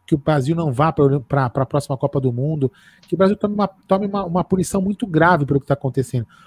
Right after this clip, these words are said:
Porque isso é uma, é uma excre-, é uma excrescência,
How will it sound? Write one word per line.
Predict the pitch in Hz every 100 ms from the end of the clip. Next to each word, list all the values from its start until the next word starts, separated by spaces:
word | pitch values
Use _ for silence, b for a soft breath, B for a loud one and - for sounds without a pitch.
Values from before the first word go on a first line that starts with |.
| b b
Porque | - -
isso | 190 247 - 180
é | 160
uma, | 180 202
é | 180
uma | 175
excre-, | 202 - 233 170
é |
uma | 175
excrescência, | 190 - 233 - 160 175 -